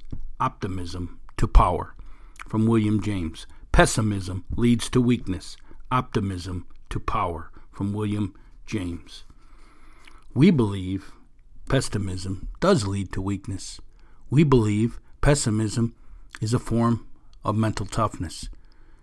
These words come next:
You don't have the mental toughness. You don't have the ability to move forward under pressure. Pessimism to us is the dreamer who dreams about everything in life that they want,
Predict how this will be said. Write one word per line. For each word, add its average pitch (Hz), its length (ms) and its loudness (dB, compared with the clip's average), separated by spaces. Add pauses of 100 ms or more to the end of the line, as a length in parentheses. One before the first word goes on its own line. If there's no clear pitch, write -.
(220)
You 110 120 -2
don't 110 180 2
have 131 320 2
the 95 80 -2
mental 92 300 -6
toughness. - 440 -6
You 107 60 0
don't 107 160 0
have 135 340 2
the 107 100 0
ability 98 340 -2
to 87 80 -4
move 92 200 -2
forward 95 320 -2
under 92 200 -4
pressure. - 540 -6 (960)
Pessimism 117 600 2
to 110 160 2
us 113 320 0
is 110 100 -4
the 123 140 2
dreamer 123 460 6 (180)
who 113 140 0
dreams 117 360 2
about 107 240 0
everything 110 440 -2
in 107 120 0
life 113 220 -2
that - 140 -8
they 110 100 0
want, 110 360 2